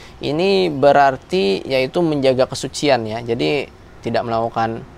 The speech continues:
perzinahan di luar pernikahan mungkin, dan kalaupun sudah menikah yaitu menjaga kesetiaannya kepada suaminya ataupun kepada istrinya.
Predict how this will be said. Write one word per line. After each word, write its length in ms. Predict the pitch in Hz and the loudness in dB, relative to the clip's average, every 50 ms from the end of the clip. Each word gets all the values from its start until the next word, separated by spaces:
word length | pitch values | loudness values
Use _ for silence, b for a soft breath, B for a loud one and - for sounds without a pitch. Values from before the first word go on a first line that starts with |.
| - | -4
perzinahan 640 | 117 120 113 127 139 151 147 127 117 110 117 120 113 | -4 -2 0 0 0 0 -2 -4 -6 -8 -8 -6 -4
di 80 | 117 113 | -2 0
luar 240 | 117 113 110 110 117 | 2 2 2 2 0
pernikahan 640 | - 117 117 117 - 113 117 123 127 113 117 - 175 B B B B B - - | -2 -4 -4 -4 -4 -6 -6 -6 -6 -6 -6 -8 -10 B B B B B -14 -10
mungkin, 320 | - 113 110 - 120 117 190 196 B B B B B B - | -8 -6 -2 -2 -2 -2 -2 -8 B B B B B B 0
dan 400 | - 123 123 123 127 139 139 - - - - - | 2 4 4 4 2 -2 -8 -12 -16 -20 -12 -2
kalaupun 360 | - 135 127 127 - 143 143 | 2 2 4 4 2 0 -4
sudah 200 | - 143 127 127 | -2 -2 -2 0
menikah 360 | 127 127 123 120 - 160 160 | 0 -2 -2 -2 -2 -4 -2
yaitu 400 | 143 131 127 127 123 117 - 143 | -2 -2 -2 -2 -4 -4 -4 -4
menjaga 400 | 143 139 131 127 123 127 123 123 | -4 -2 0 2 2 4 4 2
kesetiaannya 960 | 113 - 139 - - - - 139 139 131 123 - - 143 147 143 120 107 101 - - | 0 -2 -6 -8 -8 -6 -2 2 4 4 4 2 0 -2 -2 -2 -4 -6 -8 -10 -12
kepada 480 | 123 - - 120 117 117 123 123 123 B B B B B | -8 -4 -2 -2 0 2 2 2 2 B B B B B
suaminya 720 | - - - - 135 123 120 117 120 113 113 117 143 175 185 B B B B - | -18 -10 -6 -2 0 0 0 0 -4 -4 -4 -4 -4 -6 -6 B B B B -2
ataupun 560 | 131 127 123 - 120 117 - 123 117 - - | -2 -2 0 -2 -4 -4 -4 -4 -4 -4 -6
kepada 400 | - - - - 107 113 101 104 | -8 -6 -4 -2 -2 -2 -2 -4
istrinya. 560 | - - - - - - 110 113 110 - - | -6 -8 -10 -10 -10 -8 -8 -8 -8 -10 -10